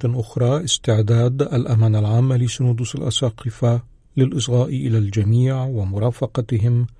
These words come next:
وتحفيز الحوار وتبادل المواهب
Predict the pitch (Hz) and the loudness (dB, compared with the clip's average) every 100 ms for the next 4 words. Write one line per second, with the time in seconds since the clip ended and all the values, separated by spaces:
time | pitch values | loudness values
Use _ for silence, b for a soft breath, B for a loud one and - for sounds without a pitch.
0 | b b b b 139 117 113 - 139 117 | b b b b -4 -2 -4 -4 -4 -2
1 | 117 - 131 120 117 120 135 110 117 107 | -4 -4 0 2 4 2 0 0 0 0
2 | 113 113 113 110 107 107 101 110 104 110 | 2 4 4 4 2 2 2 0 0 -2